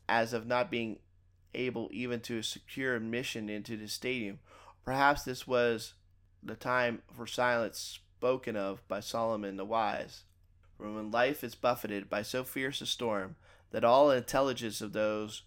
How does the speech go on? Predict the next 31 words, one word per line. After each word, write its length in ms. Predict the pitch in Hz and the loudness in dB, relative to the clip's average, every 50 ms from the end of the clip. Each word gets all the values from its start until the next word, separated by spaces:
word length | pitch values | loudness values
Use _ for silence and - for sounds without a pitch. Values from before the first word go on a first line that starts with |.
| - _ _ _ _ _ _ | -20 _ _ _ _ _ _
who 120 | - 123 127 | -2 4 6
are 180 | 123 120 117 | 8 8 6
instructed 580 | 113 113 - - - 135 127 - - 127 120 117 | 6 0 -2 0 0 0 0 0 -2 -4 -2 -2
in 160 | 117 113 113 | -2 -2 -2
the 80 | 113 110 | -4 -2
word 300 | 110 113 107 104 101 101 | 0 0 0 2 0 0
is 340 | 104 98 - - - - - | -2 -4 -6 -8 -10 -10 -12
filled 520 | - - 139 143 147 143 131 123 113 - - | -6 0 2 4 4 4 4 2 0 -2 0
by 220 | 120 110 110 107 | 2 2 2 2
the 120 | 101 101 | 0 -4
deceit 480 | - - - - - - - 143 143 123 | -14 -12 -8 -6 -6 -4 0 0 0 0
of 100 | 113 104 | 0 -4
the 100 | 101 101 | -4 -6
false 380 | - - 123 123 120 117 - 117 | 0 2 4 4 4 0 -2 -4
reasoning 420 | 113 117 117 117 113 110 104 98 | -4 -4 -4 -6 -8 -8 -8 -8
confounded, 580 | 101 107 98 - - 113 113 107 101 98 107 - _ _ _ _ - - _ _ | -10 -12 -14 -4 -2 0 0 0 0 -4 -8 -12 _ _ _ _ -20 -20 _ _
like 120 | - 110 101 | -10 -4 -4
an 120 | 104 - - | -4 -2 2
eye 220 | - 127 131 123 | 6 8 8 8
filled 420 | 123 - - - 131 135 135 127 120 | 6 2 -2 0 2 4 4 2 2
with 140 | 123 117 - | -4 -4 0
dust, 420 | - 110 104 98 87 - - - | 2 2 2 2 0 -4 -10 -8
when 200 | 107 107 110 117 | -8 -8 -4 -2
men 240 | 127 135 135 131 123 | 0 0 2 2 0
are 80 | 110 | -2
stunned 720 | 113 - - - - - _ - 156 160 151 131 117 107 104 107 107 107 - - _ | -2 -2 -4 -4 -6 -6 _ 6 6 8 8 6 4 0 -6 -8 -10 -12 -16 -6 _
by 220 | 117 110 110 104 | 0 2 2 2
strange 540 | 104 - - - 131 131 135 131 123 117 113 | 0 -4 -8 -2 0 0 0 0 -2 -4 -4
and 140 | 113 101 104 | -4 0 2
awful 340 | 110 117 120 120 - 110 110 | 4 4 4 2 0 -10 -8
noises, 420 | 113 110 110 104 101 110 98 | -6 -4 -4 -4 -6 -10 -14